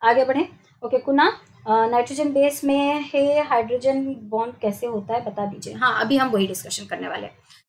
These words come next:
तो बॉ-, Watson Creek bonding के हिसाब से क्या है, what is that rule? It states that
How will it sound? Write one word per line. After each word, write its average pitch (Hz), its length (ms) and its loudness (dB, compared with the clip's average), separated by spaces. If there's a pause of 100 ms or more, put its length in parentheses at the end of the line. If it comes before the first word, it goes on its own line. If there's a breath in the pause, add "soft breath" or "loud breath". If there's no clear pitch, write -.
(180)
तो 262 280 6 (240)
बॉ-, 226 280 2
Watson 240 400 4
Creek 277 240 -2
bonding 233 340 2
के 262 80 2
हिसाब 233 320 0
से - 180 0
क्या 214 200 2
है, 226 300 0
what 202 180 -2
is 226 160 -2
that 233 220 4
rule? 262 220 2 (420 loud breath)
It 269 80 0
states 196 380 -2
that 269 280 0